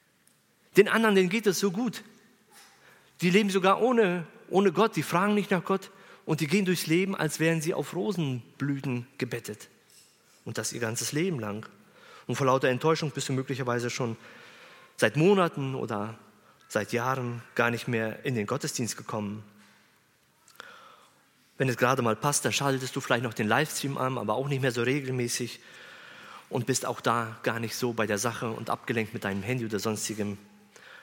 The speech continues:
um genau hun-, hinzuhören. Und sicher ist es kein Zufall, dass du gerade jetzt zugeschaltet bist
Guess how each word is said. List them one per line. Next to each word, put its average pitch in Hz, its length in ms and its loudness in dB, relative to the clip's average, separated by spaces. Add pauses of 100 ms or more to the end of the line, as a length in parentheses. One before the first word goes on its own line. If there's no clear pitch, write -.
(260)
um 113 160 -4
genau 104 240 -2
hun-, 123 280 -2
hinzuhören. 104 720 -2 (560)
Und 139 100 2
sicher 175 200 2
ist 147 80 0
es 143 140 0
kein 185 220 6
Zufall, 120 520 0 (580)
dass 120 180 2
du 123 120 -2
gerade 117 340 0
jetzt 107 340 -2
zugeschaltet 113 560 -2
bist - 360 -4